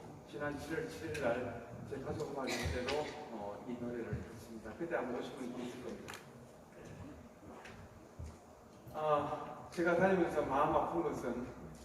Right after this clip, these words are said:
어, 이십이 개국의 청년들의 피가, 아, 있어서 지금 저희들이 좀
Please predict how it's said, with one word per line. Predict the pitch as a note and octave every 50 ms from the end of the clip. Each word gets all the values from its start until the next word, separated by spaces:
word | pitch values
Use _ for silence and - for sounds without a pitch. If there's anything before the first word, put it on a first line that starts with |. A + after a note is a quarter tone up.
| - - - - - - - - - - - -
어, | C#3 C3+ C3 B2+ B2+ B2 B2 A#2+ A#2+ - - - F#3 F3+
이십이 | - - - G3+ - F#3 F3+ F#3 F#3 F3
개국의 | F#3+ F#3+ F3 E3 D#3 D3+ D3+ C#3+ -
청년들의 | - - - D#3+ D#3+ E3 E3+ E3 - - - - -
피가, | - - E3 - D3 C3 B2 A#2+ A#2+ - - - - - - -
아, | A#2 A#2+ A#2 A#2 A#2 - - - - - - - - -
있어서 | G3 F#3 - E3+ - - - - A2 - - - - - -
지금 | - D3 D3 C#3+ C#3+
저희들이 | C#3 C#3 C#3 C#3 C#3 C3 B2
좀 | B2 B2+ C3 C3 B2 B2